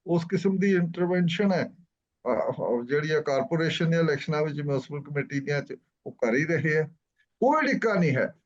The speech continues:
ਇਹ ਕਰਨਾ ਹੀ ਨਹੀਂ ਸੀ ਚਾਹੁੰਦੇ। ਪੋਲੀਟੀਕਲ ਸਵਾਲ ਹੈ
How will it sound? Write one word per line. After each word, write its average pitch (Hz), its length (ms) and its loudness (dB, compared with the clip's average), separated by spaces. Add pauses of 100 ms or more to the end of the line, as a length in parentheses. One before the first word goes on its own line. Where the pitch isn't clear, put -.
(100)
ਇਹ 240 240 0
ਕਰਨਾ 196 360 2
ਹੀ 262 100 2
ਨਹੀਂ 269 140 0
ਸੀ 240 180 4
ਚਾਹੁੰਦੇ। 202 280 4
ਪੋਲੀਟੀਕਲ 190 480 2
ਸਵਾਲ 170 420 2
ਹੈ 202 360 0